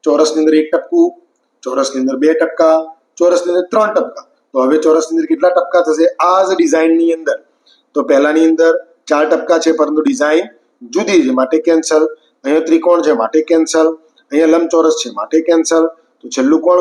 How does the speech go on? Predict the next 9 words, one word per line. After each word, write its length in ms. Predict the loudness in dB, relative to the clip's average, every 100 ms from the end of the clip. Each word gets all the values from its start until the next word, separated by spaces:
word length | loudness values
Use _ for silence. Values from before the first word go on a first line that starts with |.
| 2
વધ્યું? 280 | 4 2 2 _ _ _ _ _ -12
વિકલ્પ 280 | -6 -2 0 -2
નંબર 360 | -4 0 2 0 -4 -14 _
ડી 220 | -4 -2 -4 -6
આપણો 200 | -4 -4 -6
સાચો 200 | -6 -2 -2
જવાબ 380 | -2 -2 0 0 -2 -14 _ _ -8 -2
મળશે. 300 | -2 0 -4 -6 -12 _ _ _ -4 0
નેક્સ્ટ 260 | 0 -4